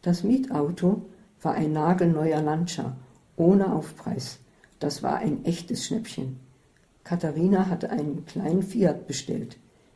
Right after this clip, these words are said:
Viel Spaß wünschte ihnen noch der junge Mann, der den Wagen am Hotel abgeliefert hatte. Die Freundinnen stiegen ein. Was machen wir, wenn uns hier der Hotelbus entgegenkommt? Das ist viel zu eng und steil hier.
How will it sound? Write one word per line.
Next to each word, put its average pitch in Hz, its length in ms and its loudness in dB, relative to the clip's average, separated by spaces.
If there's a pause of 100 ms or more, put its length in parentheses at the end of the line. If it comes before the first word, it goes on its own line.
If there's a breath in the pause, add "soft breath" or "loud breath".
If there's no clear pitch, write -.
(220 soft breath)
Viel 320 280 6
Spaß - 560 0
wünschte 160 320 -2
ihnen 170 200 4
noch 170 160 4
der 165 160 0
junge 165 260 6
Mann, 170 380 2 (380 loud breath)
der 185 80 6
den 170 220 4
Wagen 165 380 2
am 165 180 0
Hotel - 480 -2 (120)
abgeliefert - 680 -6
hatte. 131 220 -8 (1000)
Die - 80 -6
Freundinnen 175 560 2
stiegen 180 480 -2
ein. 131 360 -4 (880)
Was 262 260 -6
machen 302 320 0
wir, 254 240 4 (340 loud breath)
wenn 240 160 4
uns 247 180 6
hier 277 180 4
der 262 160 6
Hotelbus - 640 0
entgegenkommt? 247 920 2 (580 loud breath)
Das 240 180 4
ist - 260 0
viel 370 300 6
zu - 200 -2
eng 330 160 2
und 277 200 6
steil 247 340 0
hier. 202 300 2